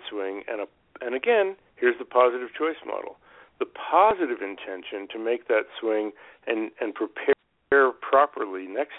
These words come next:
shot, rather than going to the next shot and saying, "Okay, now how do I avoid making a bad swing?"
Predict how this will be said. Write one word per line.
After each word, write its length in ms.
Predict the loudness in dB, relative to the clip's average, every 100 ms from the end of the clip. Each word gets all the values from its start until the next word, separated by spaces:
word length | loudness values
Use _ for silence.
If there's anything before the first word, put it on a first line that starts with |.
| -14
shot, 280 | -10 -8 -10 _ _ -20 _ -4
rather 360 | 4 4 4 0
than 240 | -2 -2
going 300 | 2 2 0 -4
to 100 | -6
the 60 | -4
next 260 | -4 -4 -14 _ _ _ _ -4
shot 240 | 4 4 4
and 100 | 0 -4
saying, 240 | -4 -6 _ _ -12
"Okay, 220 | -2 0 2
now 160 | 0 4
how 140 | 4
do 160 | 6 6
I 120 | 6
avoid 540 | 4 -2 0 0 0 -4
making 280 | -6 -6
a 40 | -10
bad 380 | -6 -6 -6 -8 -12
swing?" 300 | -12 -12